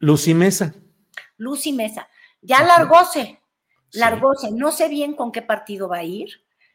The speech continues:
Speaker 1: Ujú.
Speaker 2: pero ya le sacó la lengua a Cuauhtémoc y,
Speaker 1: Ujú.
Speaker 2: y entonces está empezando a pintar a divisiones y hasta
Speaker 1: Ujú.
Speaker 2: ahorita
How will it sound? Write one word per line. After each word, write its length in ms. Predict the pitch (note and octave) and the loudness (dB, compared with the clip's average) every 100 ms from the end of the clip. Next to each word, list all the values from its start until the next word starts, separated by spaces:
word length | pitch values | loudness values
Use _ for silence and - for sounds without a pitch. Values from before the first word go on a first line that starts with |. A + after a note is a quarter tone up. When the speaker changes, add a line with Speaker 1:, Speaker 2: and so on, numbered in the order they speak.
| _ | _
Speaker 1:
Ujú. 100 | B2 | -4
Speaker 2:
pero 440 | A#3 A3 G#3 G3+ G3 - - - G3 | 0 2 2 2 0 -4 -18 -20 -4
ya 140 | A#3 | -2
le 100 | A3+ | -2
sacó 280 | G#3 F#3 G3+ | -6 -10 -8
la 120 | G3 | -8
lengua 340 | F#3+ F#3 F3 F3 | -8 -10 -12 -12
a 20 | |
Cuauhtémoc 720 | F#3 F#3+ - D#4 D#4+ G4+ F#4 - - - _ | -12 -10 0 0 0 -6 -12 -20 -20 -20 _
y, 380 | - A#3+ A#3+ A3+ A#3 | -10 -8 -6 -8 -10
Speaker 1:
Ujú. 80 | F#3 _ _ - | -14 _ _ -10
Speaker 2:
y 140 | B3 | -6
entonces 560 | C4 C4+ E4 F#4 G4 - _ _ _ _ _ | -4 -2 -2 -2 -6 -10 _ _ _ _ _
está 400 | - B3+ B3+ C4+ C#4 | -6 -6 -2 -4 -2
empezando 500 | E4 G4 F#4 F4 F#4 | -2 -4 -2 0 0
a 100 | F4+ | 0
pintar 560 | D4 C4+ G#3+ A3 - - | -6 -2 -2 -2 -6 -4
a 240 | G#3 G3+ | -2 -2
divisiones 760 | G3+ G#3 G#3+ D#4 G4 F4 A3 - _ _ | -4 -10 -10 -6 -4 -4 -10 -12 _ _
y 160 | A#3+ B3+ | -4 -2
hasta 200 | A#3 C#3 | -2 0
Speaker 1:
Ujú. 80 | A3+ | -2
Speaker 2:
ahorita 420 | C4 D#4+ - | -2 -2 0